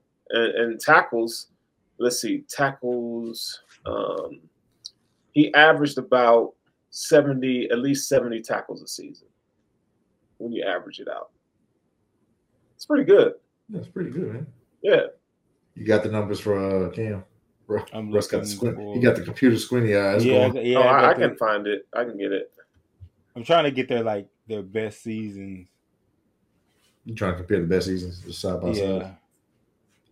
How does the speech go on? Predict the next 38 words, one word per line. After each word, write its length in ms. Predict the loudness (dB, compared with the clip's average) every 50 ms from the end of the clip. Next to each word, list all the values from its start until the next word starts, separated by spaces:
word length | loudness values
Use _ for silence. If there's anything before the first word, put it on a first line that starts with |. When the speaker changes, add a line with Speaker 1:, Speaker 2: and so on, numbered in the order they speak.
| _ _
Speaker 3:
I 80 | 2 4
mean, 140 | 6 6 4
'cause 120 | 4 0 -2
he 100 | -2 -2
played 260 | 0 0 0 0 -2
sixteen 480 | -4 -6 -6 -6 -6 -4 -4 -4 -2 0
years, 280 | 0 0 -2 -2 -4 -2
so, 120 | -2 -2 0
like, 340 | 0 0 0 -2 -4 -6 _ _ -20 -20 _ _
if 140 | -8 -6 -6
you 80 | -6 0
go 200 | 4 4 4 4
by, 100 | 4 0
uh, 180 | 0 0 -2 -4 -6 -6 -4
like, 160 | -2 0 0
Speaker 2:
You 60 | 2
Speaker 3:
of 60 | 4
Speaker 2:
can't 120 | 4 6 8
go 40 | 8
Speaker 3:
course 100 | 8 8
Speaker 2:
by 60 | 6
Speaker 3:
you're 80 | 4 4
gonna 140 | 4 4 4
Speaker 2:
total. 200 | 4 4 2 0 -2
Speaker 3:
have, 20 | -6 -8 -6
Speaker 2:
Yeah, 140 | -4 -2 -2
you're 80 | -2 -2
gonna 120 | -2 0 0
Speaker 3:
he's 80 | 2
Speaker 2:
have 80 | 2 4
Speaker 3:
gonna 140 | 4 4 6
Speaker 2:
to 60 | 6
Speaker 3:
have, 240 | 6 6 6 4 2
he's 160 | -2 -2 0
gonna 140 | 0 2 2
have 120 | 2 2 2
more 180 | 2 2 2
totals, 580 | 2 2 2 2 2 0 -2 -2 -4 -8 _